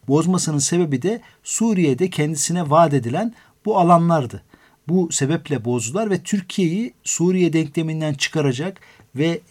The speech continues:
kendi içine, e, dönecek ve aynı zamanda bir darbeyi tetikleyecek bir şiddet eylemini başlattılar. On beş Temmuz darbe teşebbüsünün arkasında da bu hazırlıkların çok ciddi rolü var. E, zaten on beş Temmuz darbe teşebbüsü de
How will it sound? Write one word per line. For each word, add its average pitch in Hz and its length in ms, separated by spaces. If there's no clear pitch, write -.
kendi 160 300
içine, 156 520
e, 123 60
dönecek 143 520
ve 147 60
aynı 196 200
zamanda 151 580
bir 151 240
darbeyi 160 420
tetikleyecek 160 640
bir 196 100
şiddet 175 420
eylemini 131 380
başlattılar. 110 640
On 160 220
beş - 160
Temmuz 160 400
darbe 151 300
teşebbüsünün 151 560
arkasında 147 680
da 202 200
bu 180 340
hazırlıkların 156 720
çok 196 240
ciddi 190 320
rolü 147 200
var. 110 280
E, 127 60
zaten 180 300
on 160 260
beş 196 140
Temmuz 175 380
darbe 160 280
teşebbüsü 156 600
de 143 200